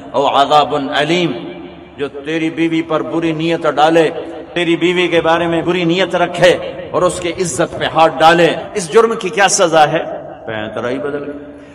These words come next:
تو یوسف علیہ السلام نے بڑی تواضع سے کہا، "ہی راودتنی عن نفسی۔"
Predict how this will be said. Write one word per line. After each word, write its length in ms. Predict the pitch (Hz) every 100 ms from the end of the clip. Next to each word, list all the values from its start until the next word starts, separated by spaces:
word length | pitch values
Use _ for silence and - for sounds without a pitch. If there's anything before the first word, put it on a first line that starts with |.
| -
تو 140 | 170 170
یوسف 260 | 180 175
علیہ 220 | 180 160 165
السلام 340 | 160 160 156
نے 120 | 156
بڑی 280 | 139 147 151
تواضع 500 | - 135 135 135 135
سے 160 | 131 127
کہا، 360 | 120 117 104 - - -
"ہی 120 | 190
راودتنی 1000 | 175 135 127 123 110 117 113 110 113 113
عن 180 | 101 104
نفسی۔" 440 | 104 101 98 -